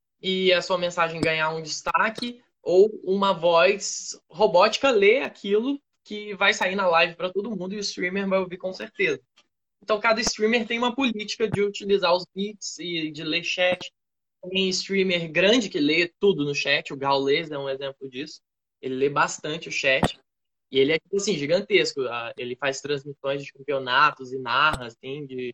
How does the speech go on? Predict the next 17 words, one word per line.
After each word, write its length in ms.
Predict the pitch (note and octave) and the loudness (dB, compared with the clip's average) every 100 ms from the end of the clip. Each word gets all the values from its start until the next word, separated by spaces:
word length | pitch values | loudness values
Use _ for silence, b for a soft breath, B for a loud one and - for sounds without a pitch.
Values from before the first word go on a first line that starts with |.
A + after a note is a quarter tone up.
| A#2 | -8
jogos 260 | B2 B2 - | -8 -6 -10
competitivos. 800 | C3+ C3+ - - C3+ D3+ - - _ _ _ _ _ - | -10 -10 -12 -6 -6 -4 -8 -10 _ _ _ _ _ -8
E 380 | C3 C#3 C#3+ C#3 | -4 0 -2 -2
dá, 300 | C3+ C3 - | 0 0 0
tipo 180 | - | -4
assim, 360 | - C4+ E3+ B2 | -10 -6 -6 -8
quarenta 480 | - C3+ A#2+ A#2+ G3+ | -4 -2 -2 -6 -8
mil 160 | A3+ | -8
pessoas 420 | A3+ C4 - F3 E3+ | -8 -10 -6 -6 -6
assistindo 400 | E3+ - - E3 | -10 -12 -10 -8
o 40 | |
maluco 640 | F3 G3+ C3 - E3 D#3 D3+ | -4 0 0 -2 -8 -10 -8
narrando 540 | D#3 D#3+ C#3 D#3+ G3 | -8 -8 -8 -8 -10
games, 480 | F3 A2+ - _ - | -8 -10 -12 _ -20
sabe? 120 | - _ _ _ _ _ - | -20 _ _ _ _ _ 0
E 100 | C3+ | 2
ele 600 | C3 C#3+ E3+ F3 F#3+ | 2 2 2 0 -2